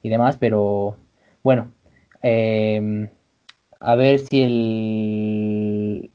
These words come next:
a ver c-, cómo, cómo, qué, qué repercusiones tienen est-, de este tema, chicos. ¿Quién quiere comenzar?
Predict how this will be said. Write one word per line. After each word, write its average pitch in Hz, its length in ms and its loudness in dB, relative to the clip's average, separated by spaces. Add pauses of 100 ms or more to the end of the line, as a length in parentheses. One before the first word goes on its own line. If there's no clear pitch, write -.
(160)
a 123 80 2
ver 139 200 2
c-, 143 80 -4
cómo, 143 460 2
cómo, 139 800 2
qué, 151 260 2
qué 160 220 -2
repercusiones 135 720 -4
tienen 127 240 -4
est-, 120 200 -10
de 117 160 -6
este 110 420 -6
tema, 107 320 -4
chicos. - 440 -14 (960)
¿Quién 123 160 -4
quiere 120 320 0
comenzar? 107 680 -2